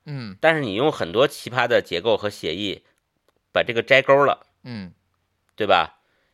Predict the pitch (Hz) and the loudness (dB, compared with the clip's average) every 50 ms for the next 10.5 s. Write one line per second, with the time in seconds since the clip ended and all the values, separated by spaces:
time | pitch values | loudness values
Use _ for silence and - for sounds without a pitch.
0 | _ _ - - - 117 120 135 143 143 113 85 78 87 101 113 - - 143 117 | _ _ -20 -10 -2 2 2 2 2 2 -2 -4 -6 -6 -8 -8 -6 -6 -4 -4
1 | 101 90 82 82 117 117 113 110 101 120 110 101 95 90 90 82 - - - 120 | -4 -4 -2 0 0 0 0 0 -2 -2 0 2 2 2 0 -2 -8 -10 -6 -2
2 | 123 120 107 101 95 82 85 90 104 113 113 104 104 98 101 98 82 65 60 64 | 0 0 0 0 -2 -2 -4 -4 -4 -4 -4 -2 -2 -2 -4 -4 -6 -8 -10 -12
3 | 50 57 78 80 82 73 - - - 107 85 - - - 69 98 107 101 - - | -12 -12 -10 -8 -8 -8 -6 -4 -2 -2 -2 0 -2 -2 -2 -2 -2 -2 -2 -4
4 | 107 98 107 110 - 104 101 90 80 78 92 110 117 113 101 65 - 69 73 69 | -4 -2 -2 -2 0 -2 -2 -2 -2 -2 -2 -2 -2 -4 -6 -8 -10 -12 -12 -12
5 | 62 67 85 95 98 - 98 85 80 80 - - 87 87 - 92 76 80 - - | -14 -12 -12 -12 -10 -8 -8 -8 -8 -8 -8 -6 -8 -6 -6 -8 -8 -8 -6 -8
6 | - 98 80 - - _ _ _ _ _ _ _ _ _ _ - 117 92 78 71 | -10 -10 -10 -12 -16 _ _ _ _ _ _ _ _ _ _ -6 -4 -4 -6 -8
7 | _ _ _ _ _ _ _ _ _ _ _ _ _ _ _ _ _ _ _ _ | _ _ _ _ _ _ _ _ _ _ _ _ _ _ _ _ _ _ _ _
8 | _ - 92 90 82 - - 165 170 151 - 151 147 151 147 156 151 - 151 147 | _ -2 0 0 0 0 0 2 2 2 4 2 2 2 0 -2 -4 -2 -2 0
9 | 143 147 131 - 98 101 113 139 127 113 - 135 151 151 - 87 80 80 - 95 | 0 0 0 0 -4 -4 -2 -2 -2 -4 -4 -8 -8 -4 0 0 0 0 2 0
10 | 85 82 - 92 85 - - 80 73 | 0 0 -2 -6 -6 -4 -4 -4 -4